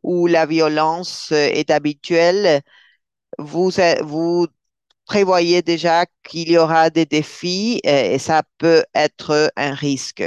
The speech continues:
Une manière de l'atténuer, par exemple, c'est de planifier comment vous allez déplacer, euh, votre personnel des zones de, euh, conflit, euh, à la capitale, par exemple,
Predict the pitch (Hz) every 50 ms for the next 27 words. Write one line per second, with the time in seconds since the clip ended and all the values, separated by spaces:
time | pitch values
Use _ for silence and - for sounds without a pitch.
0 | - - - 143 143 143 143 139 135 139 147 147 160 160 147 151 139 139 135 131
1 | - 156 151 151 160 165 165 165 180 - 175 170 170 - - 196 196 208 - 220
2 | 208 202 - - - 180 180 175 - 175 175 170 _ _ - 190 196 196 202 208
3 | 208 196 - - - 196 208 214 - - _ - 185 170 170 165 165 170 185 208
4 | 196 170 - _ - - - - - _ _ _ - 156 170 185 170 175 165 156
5 | 156 151 170 170 - 170 170 - - 170 160 139 - - - 160 165 170 175 165
6 | - - - 127 147 120 147 151 175 170 - - 180 160 - - 165 170 - -
7 | - 165 160 151 151 156 165 170 175 180 190 180 - - _ _ - 165 165 165
8 | 170 165 156 170 160 156 156 160 156 151 156 151 151 151 151 151 156 151 151 147
9 | - - - 135 127 127 135 - _ _ - - 139 139 - - - 202 208 -
10 | _ - - - _ _ - 143 143 143 135 131 123 - - 139 135 139 139 -
11 | 147 - - 143 - - 135 131 131 - - 147 147 151 143 143 - 135 131 135
12 | 135 - 147 147 151 165 185